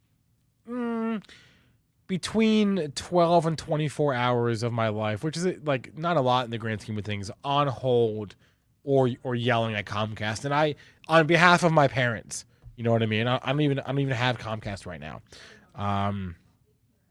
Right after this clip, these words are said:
but I, Comcast, no, I don't, no, no Comcast.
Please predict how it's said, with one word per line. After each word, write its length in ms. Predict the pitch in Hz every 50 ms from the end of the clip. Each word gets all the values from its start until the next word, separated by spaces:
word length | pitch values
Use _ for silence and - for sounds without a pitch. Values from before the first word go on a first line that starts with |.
| _ _ _ _ - - - - - _ _ _ _
but 180 | - 123 117 117 - - -
I, 180 | - 117 123 120 113 - _ _ _ -
Comcast, 540 | - 127 117 107 - 110 101 98 - -
no, 340 | - 117 113 101 92 92 90 -
I 80 | 101
don't, 220 | 104 110 107 104 - - _ _ - - - _ _ _ _ 120
no, 220 | 117 98 85 95 85 - _ _ _ _ _ _ 110
no 140 | 104 95
Comcast. 560 | 92 - 87 92 87 - 87 90 - - -